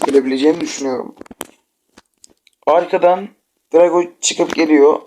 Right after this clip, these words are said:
ama Dragon üstünde Mad yazıyor. M A D yazıyor. M A D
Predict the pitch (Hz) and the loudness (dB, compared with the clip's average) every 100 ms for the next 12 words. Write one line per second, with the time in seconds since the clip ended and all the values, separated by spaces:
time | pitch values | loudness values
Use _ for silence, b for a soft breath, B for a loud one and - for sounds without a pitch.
0 | _ 165 196 170 175 175 175 - - - | _ -2 0 0 0 2 0 -2 -6 -6
1 | 170 170 202 226 - _ 139 165 196 - | -8 -2 0 0 -4 _ -4 -2 -2 0
2 | 147 123 123 123 139 - _ _ _ _ | 0 2 -2 -2 -8 -12 _ _ _ _
3 | 139 165 156 - - 165 180 139 170 170 | 0 2 2 0 0 0 0 2 2 2
4 | 147 135 123 123 117 - _ _ _ _ | 2 0 0 -6 -6 -12 _ _ _ _
5 | _ _ _ _ _ _ 143 165 190 - | _ _ _ _ _ _ -2 -2 0 0
6 | 175 175 185 190 - | 0 0 -2 -2 -6